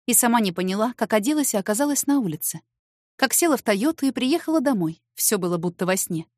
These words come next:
Как поднялась на этаж и подошла к квартире. Духота сменилась на тошноту, и тело бил нервный озноб. Я ощущала себя в странном состоянии, как будто половина сознания заиндивела,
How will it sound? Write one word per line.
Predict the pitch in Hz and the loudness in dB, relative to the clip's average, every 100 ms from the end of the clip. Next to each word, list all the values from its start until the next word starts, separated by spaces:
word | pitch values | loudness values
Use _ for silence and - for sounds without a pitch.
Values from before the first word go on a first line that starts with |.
| _ _ | _ _
Как | 214 | 0
поднялась | - 190 214 208 - | 0 -2 2 2 2
на | 175 | -2
этаж | 170 247 262 | -2 -2 -2
и | 202 | -4
подошла | 208 226 285 | 0 0 0
к | 269 | -2
квартире. | 269 302 - 170 156 _ _ - | -2 -2 -2 -8 -8 _ _ -6
Духота | 269 - 311 330 | -2 -2 0 -2
сменилась | - 233 247 233 208 | 0 0 0 0 -2
на | 175 | -4
тошноту, | 190 202 196 196 | -4 -4 -6 -6
и | - | -6
тело | 240 - 302 262 | -6 -4 -2 -2
бил | 269 | 0
нервный | 262 208 170 175 185 | 0 0 0 0 -2
озноб. | 185 156 - _ _ _ _ _ _ | -2 -6 -8 _ _ _ _ _ _
Я | 226 | 2
ощущала | 226 220 - 311 | 2 2 2 2
себя | 269 196 196 | 2 0 -2
в | |
странном | - 285 277 262 | 2 4 4 4
состоянии, | 269 - 311 247 156 147 - - | 0 0 0 0 -2 -4 -8 -2
как | 208 | 0
будто | 190 233 226 | 0 -2 0
половина | 214 220 240 196 | 0 2 0 0
сознания | - 190 208 190 165 | -2 0 0 0 0
заиндивела, | 165 185 175 196 311 196 | 0 -2 0 0 0 -2